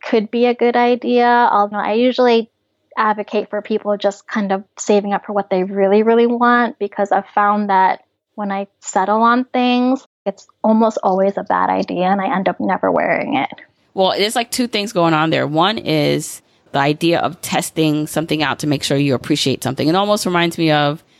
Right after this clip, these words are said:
Speaker 2: you appreciate the little bit that you have and then you'll be rewarded. The universe will give you more because you appreciate, like, the little bit. So the fact that you did take good care of the watch that you had, it wasn't, like, the expensive, really, really nice one that you wanted,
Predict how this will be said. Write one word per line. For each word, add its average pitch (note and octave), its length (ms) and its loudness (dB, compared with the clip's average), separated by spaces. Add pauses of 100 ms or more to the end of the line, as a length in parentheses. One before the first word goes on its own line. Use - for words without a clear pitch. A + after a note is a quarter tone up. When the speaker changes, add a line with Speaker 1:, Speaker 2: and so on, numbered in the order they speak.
(140)
Speaker 2:
you D#3 100 0
appreciate F3 380 -2
the D#3 100 -2
little E3 200 2
bit - 400 -2
that - 160 -4
you D#3 80 0
have D#3 480 -4
and C#3 560 -2
then D3 240 0
you'll D3+ 100 -2
be D3 140 0
rewarded. C#3 580 0 (300)
The C3+ 80 0
universe D3 440 0
will D3 60 0
give C#3 180 -2
you C3 120 0
more D3 260 2
because C3+ 320 -4
you C#3+ 60 2
appreciate, C#3 580 -2
like, C#3+ 120 -8
the C3+ 80 0
little C3 180 0
bit. A2 260 -2 (340)
So D#3+ 200 -2
the D#3 100 -2
fact E3+ 200 -4
that C#3+ 100 -2
you D3+ 140 -2
did D#3+ 220 0
take - 380 -2 (320)
good D3+ 200 -2
care F3 260 0
of D3+ 100 -2
the C3 180 0
watch C3+ 540 -4 (280)
that - 120 -2
you B2 120 -2
had, F#3 420 -2
it C#3 100 -4
wasn't, E3 300 -2
like, E3 240 -6
the D3+ 240 -4
expensive, E3 680 -6
really, E3 220 0
really D#3+ 180 -2
nice E3+ 260 -2
one E3 220 -4
that C#3+ 140 -2
you C3+ 80 -6
wanted, C#3+ 420 -2